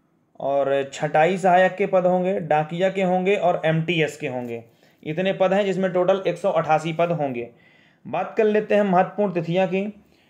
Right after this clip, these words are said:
जो इंपॉर्टेंट डेट्स है, वो नौकरी प्रकाशित होने की तिथि है पच्चीस अक्टूबर दो हज़ार बाईस और आवेदन करने के लिए अंतिम तिथि है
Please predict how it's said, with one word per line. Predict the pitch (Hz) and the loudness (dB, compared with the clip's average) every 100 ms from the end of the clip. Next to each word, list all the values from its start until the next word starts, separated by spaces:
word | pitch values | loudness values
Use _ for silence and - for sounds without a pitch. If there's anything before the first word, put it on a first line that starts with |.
| _ _ _ - | _ _ _ -10
जो | 151 | -4
इंपॉर्टेंट | 214 208 208 202 208 | -4 0 0 2 0
डेट्स | 160 202 - 202 | 4 2 2 2
है, | 190 | 4
वो | 185 180 | 4 4
नौकरी | 175 180 220 | 2 2 0
प्रकाशित | 214 170 170 202 | 2 2 2 2
होने | 196 196 196 | 2 2 0
की | |
तिथि | 185 180 202 | -2 0 0
है | |
पच्चीस | 180 170 170 214 - | 0 -4 -2 -6 -4
अक्टूबर | 160 196 190 190 | -6 -4 -2 2
दो | 175 | 4
हज़ार | 175 | 4
बाईस | 160 160 202 214 - - | 4 4 4 -2 -10 -8
और | 147 151 147 - | -2 0 0 2
आवेदन | 147 156 - 214 | 2 4 2 2
करने | 185 180 208 226 | 2 2 2 0
के | |
लिए | 226 202 | 2 2
अंतिम | 170 170 226 | 2 0 0
तिथि | 208 196 196 | 0 0 0
है | 233 285 | -2 -4